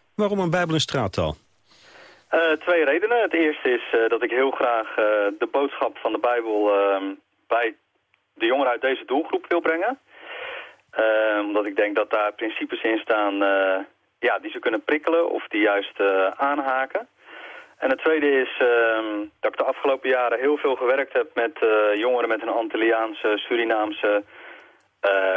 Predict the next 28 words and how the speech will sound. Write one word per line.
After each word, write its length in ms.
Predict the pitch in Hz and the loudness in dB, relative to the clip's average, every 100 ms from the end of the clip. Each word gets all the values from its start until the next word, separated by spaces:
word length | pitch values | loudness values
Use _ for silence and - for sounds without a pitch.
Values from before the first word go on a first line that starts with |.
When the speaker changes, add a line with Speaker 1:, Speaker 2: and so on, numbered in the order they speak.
| 95 | 0
Speaker 2:
Kaapverdiaanse, 800 | 127 113 - 113 110 110 107 - | -4 -2 -2 0 2 0 -4 -2
Dominicaanse 680 | 123 135 123 113 117 110 107 | -2 0 -4 0 -2 -2 -4
achtergrond 560 | 117 - 117 117 113 | -6 -6 -2 -2 0
die 100 | 117 | 0
wel, 340 | 117 120 113 - _ - _ _ _ _ - | 2 2 0 -6 _ -20 _ _ _ _ -2
eh, 340 | 113 104 104 101 _ - | 0 2 0 -2 _ -6
christelijk 380 | 170 - 160 | -4 -2 -4
zijn 420 | - 156 170 180 - | -2 -2 -2 -4 -2
of 240 | 110 - | -2 -2
in 80 | 113 | -2
ieder 140 | 131 | -2
geval, 480 | - 127 117 110 107 | -2 0 2 4 2
ehm, 300 | 104 101 98 95 98 _ | 2 0 -2 -8 -12 _
daarmee 380 | - 113 107 104 | -4 -2 -2 -2
opgevoed, 460 | 120 - - 175 - - | -4 -6 -4 -4 -4 -2
maar 240 | 120 120 | -2 0
eigenlijk 560 | 135 156 151 180 - - _ _ _ - | 0 0 0 -2 -4 -18 _ _ _ -10
vrij 340 | - 151 143 | -2 0 2
weinig 340 | 143 147 127 | 0 0 -2
weten 340 | 120 147 151 135 | 0 0 0 -2
van, 320 | - 127 123 | 0 0 2
eh, 160 | 123 117 | 0 0
wat 140 | 127 | 0
dat 140 | 131 | -2
geloof 300 | - 131 123 | 0 0 0
nou 160 | 123 113 | 0 -2
precies 300 | - - 107 | -4 -10 -6
inhoudt. 540 | - 139 107 104 151 | -2 0 2 0 -2